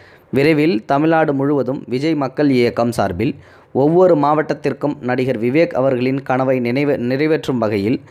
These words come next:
மரக்கன்று நடும் விழா நடத்த திட்டமிட்டுள்ளனர். நடிகர் விஜய் விவேக்கிற்கு உள்ள நட்பை வெளிப்படுத்தும் விதமாக விஜய் ரசிகர்கள் இந்த முன்னெடுப்பை கையில் எடுத்துள்ளனர்.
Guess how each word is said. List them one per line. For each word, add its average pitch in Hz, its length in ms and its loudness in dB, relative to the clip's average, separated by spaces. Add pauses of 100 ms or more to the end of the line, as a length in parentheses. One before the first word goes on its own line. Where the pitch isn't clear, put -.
(260)
மரக்கன்று 156 600 0
நடும் 139 340 -4
விழா 120 440 -4
நடத்த 127 480 -2
திட்டமிட்டுள்ளனர். 110 800 -2 (560)
நடிகர் 156 340 4
விஜய் 147 400 0 (400)
விவேக்கிற்கு 165 540 0
உள்ள 127 460 2
நட்பை 120 420 0
வெளிப்படுத்தும் 135 540 -2
விதமாக 113 600 -2 (320)
விஜய் 160 260 2
ரசிகர்கள் 131 600 0
இந்த 120 240 -2
முன்னெடுப்பை 123 680 -2
கையில் 131 480 0
எடுத்துள்ளனர். 101 520 -4